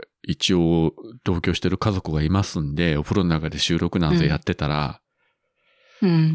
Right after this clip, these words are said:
Speaker 1: ん、大概にせよと言われそうな気がしますけどね。
Speaker 2: <laughs>
Speaker 1: 自分の部屋でやれと。
Speaker 2: お風呂だからめっちゃ、うん、めっちゃ声響くだろうしね。
Speaker 1: <laughs> 響くし、多分外にもね、聞こえると思うんですよ。
Speaker 2: <laughs> やばい。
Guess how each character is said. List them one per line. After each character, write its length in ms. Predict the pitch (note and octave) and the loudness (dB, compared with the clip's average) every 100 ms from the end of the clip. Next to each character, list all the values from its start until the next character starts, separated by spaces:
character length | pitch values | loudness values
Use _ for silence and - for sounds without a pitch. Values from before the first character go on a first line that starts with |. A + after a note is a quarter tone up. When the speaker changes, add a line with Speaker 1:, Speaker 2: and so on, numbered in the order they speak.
| D#3+ C#2+ | 0 -4
Speaker 1:
ん、 60 | - - | -8 -6
大 200 | F#2 F#2+ | -2 0
概 140 | G2 | 0
に 80 | F#2 | -2
せ 160 | - A2+ | 0 0
よ 120 | E2 | 2
と 80 | D2+ | 2
言 80 | |
わ 60 | D#2 | 2
れ 60 | E2+ | 2
そ 140 | A2+ | 4
う 20 | |
な 100 | G2+ | 2
気 140 | - F2 | 2 -2
が 60 | |
し 120 | - | 0
ま 100 | G#2 | 0
す 120 | G#2+ - | 0 0
け 100 | D#2 | -2
ど 80 | |
ね。 180 | D#2+ E2 - - - - - _ | 0 0 -2 -8 -8 -18 -20 _
Speaker 2:
<laughs> 640 | _ _ _ _ _ _ - - | _ _ _ _ _ _ -4 0
Speaker 1:
自 120 | G#2+ | 2
分 100 | G#2 | 2
の 80 | G#2 | 0
部 80 | G#2 | 2
屋 80 | |
で 60 | F3+ | 2
や 120 | - | 4
れ 60 | C4 | 4
と。 60 | |
Speaker 2:
お 20 | B3 | 4
風 20 | |
呂 60 | |
だ 60 | F#3 | 2
か 100 | E3+ | 2
ら 100 | D#3+ | 2
め 140 | E3+ | 2
っ 60 | F#3 - | 0 -2
ち 140 | - | 0
ゃ、 120 | A#3+ - _ _ _ _ | 0 0 _ _ _ _
う 60 | G3 | 4
ん、 260 | F#3 F3+ | 4 4
め 120 | F3 F#3+ | 2 0
っ 60 | - | 0
ち 100 | A#3+ | -2
ゃ 60 | |
声 200 | - A#3+ | 2 2
響 240 | A3+ F#3 G3+ | 2 2 2
く 100 | G3+ | 2
だ 100 | E3 | 2
ろ 80 | |
う 40 | E3 | 0
し 140 | - | 2
ね。 200 | E3 E3+ - C4 - C4 | 0 0 -2 -2 0 -4
Speaker 1:
<laughs> 320 | - - _ | -6 -16 _
響 240 | - A#2 E3+ | -2 0 2
く 120 | A#2 | 2
し、 200 | - G2 | 0 0
多 140 | B2+ | 0
分 220 | B2+ F#2+ | 0 0
外 220 | E2+ - E4+ | -2 0 0
に 140 | D3+ | 2
も 240 | G2+ F2 | 2 4
ね、 360 | F2+ F#2+ E2+ D#2+ | 4 2 2 0
聞 80 | - | -2
こ 120 | - | 0
え 20 | B2+ | 2
る 60 | |
と 100 | - | 2
思 160 | F#2 B2 | 2 2
う 40 | |
ん 20 | |
で 100 | F2+ | 2
す 140 | E2 D2 | -2 -2
よ。 260 | C2+ - _ _ _ _ - | -2 -6 _ _ _ _ -4
Speaker 2:
<laughs> 760 | - F#4 E4 C4+ - - - G#3+ | -2 -2 -2 -4 -4 -6 -6 0
や 160 | G3 F#3+ | 2 4
ば 160 | A3 | 2
い。 120 | G3+ | 2